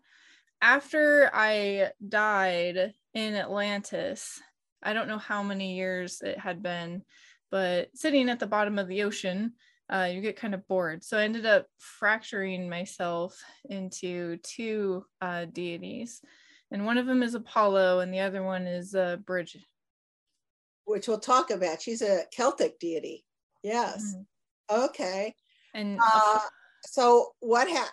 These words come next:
Speaker 2: now you were, you just happened to slip these things in, which are so awesome. Like, while I was, like, sitting at the bottom of the ocean and it was boring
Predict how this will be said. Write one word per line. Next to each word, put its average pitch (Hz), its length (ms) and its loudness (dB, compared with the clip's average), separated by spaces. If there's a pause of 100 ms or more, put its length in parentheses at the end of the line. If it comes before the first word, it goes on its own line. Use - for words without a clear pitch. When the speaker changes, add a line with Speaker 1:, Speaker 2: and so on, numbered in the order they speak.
(100)
Speaker 2:
now 226 360 0
you 262 120 -2
were, 247 220 6
you 262 180 -6
just - 360 -6
happened 269 280 0
to 220 80 0
slip 247 360 0
these 208 220 -6
things 202 260 -4
in, 202 180 -2
which 190 200 -4
are 190 60 -6
so 185 260 0
awesome. 175 460 -2 (300)
Like, 190 380 4 (100)
while 214 280 6
I 208 100 6
was, 196 220 -2
like, 190 260 0
sitting 202 360 -4
at 175 120 -2
the 185 80 -2
bottom 180 280 0
of 175 100 -12
the 180 140 0
ocean 185 360 -2
and 175 120 -6
it - 80 -14
was 170 140 -14
boring 220 480 0